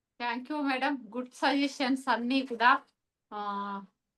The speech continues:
ఇన్వైట్ చేస్తున్న వచ్చినందుకు మళ్ళీ specially thanks మేడం. చూశారు కదండి, మన కోసం మన త-, మేడం అనేది మనకు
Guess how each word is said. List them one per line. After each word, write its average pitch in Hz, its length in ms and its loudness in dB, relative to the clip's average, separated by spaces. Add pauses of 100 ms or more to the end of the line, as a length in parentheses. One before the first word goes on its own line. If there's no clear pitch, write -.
(220)
ఇన్వైట్ 254 380 4
చేస్తున్న 311 380 6
వచ్చినందుకు 277 600 4
మళ్ళీ 247 280 6
specially 269 640 0
thanks 254 460 4
మేడం. 240 300 2 (800)
చూశారు 392 400 8
కదండి, 339 440 8 (340)
మన 294 200 10 (120)
కోసం 403 380 10 (280)
మన 285 200 8 (680)
త-, 269 180 2
మేడం 349 460 8
అనేది 320 300 4
మనకు 330 320 2